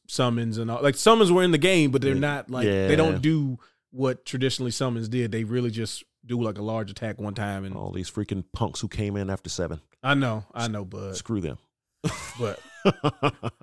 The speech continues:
Speaker 1: I, I'm happy that they're, they, they're trying to find a balance going back. Like, like I said, as soon as I saw crystals in the first, like, trailer they talked about, I was
Speaker 2: Yeah.
Speaker 1: like, "Oh, I'm back in." Yeah,
Speaker 2: Yeah.
Speaker 1: just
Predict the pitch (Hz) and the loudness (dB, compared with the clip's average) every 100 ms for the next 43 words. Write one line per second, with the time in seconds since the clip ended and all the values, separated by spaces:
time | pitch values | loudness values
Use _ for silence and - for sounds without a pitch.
0 | 62 - _ 131 156 156 156 165 165 156 | -16 -18 _ 4 4 6 4 6 6 6
1 | 143 139 143 135 135 - 131 135 127 131 | 6 4 4 4 2 0 2 2 2 -2
2 | - 143 131 - 131 120 107 120 117 110 | 2 2 2 2 0 0 0 -2 -2 -4
3 | 120 113 120 113 - - - 123 117 - | -4 -2 -2 -4 -6 -16 -10 -4 -4 -4
4 | _ - 135 143 - 117 214 185 175 151 | _ -2 2 4 2 4 6 8 8 6
5 | - 165 135 120 120 - 131 120 113 104 | 6 4 2 -2 -2 2 2 2 0 0
6 | - _ _ - 139 131 113 107 107 98 | -6 _ _ -2 4 6 4 2 2 0
7 | 107 104 110 113 98 143 156 135 131 156 | 2 2 4 4 4 4 4 2 0 -4
8 | 107 - 127 95 87 120 | -6 -8 -4 -2 -2 -4